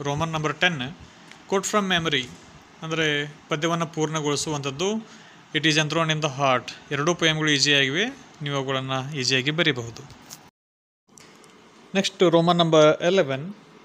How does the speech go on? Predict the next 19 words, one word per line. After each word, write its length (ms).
ಇಲ್ಲೊಂದು 320
ಪ್ಯಾಸೇಜ್ 440
ಕೊಟ್ಟಿರ್ತಾರೆ, 540
ಇದನ್ನು 240
ಓದಿಕೊಂಡು 560
ಕೆಳಗಿರ್ತಕ್ಕಂಥ 640
ಎರಡು 360
ಪ್ರಶ್ನೆಗಳಿಗೆ 540
ಉತ್ತರಿಸೋದು. 800
ಕೆಲವೊಮ್ಮೆ 280
ನಾಲ್ಕು 260
ಪ್ರಶ್ನೆಗಳನ್ನು 600
ಕೇಳ್ತಾರೆ. 540
So 200
ಸ್ಟೋರಿನ 480
ಮೊದಲಿಂದ 440
ಸರಿಯಾಗಿ 500
ಓದ್ಕೊಂಡು 460
ಬಿಟ್ಟರೆ 600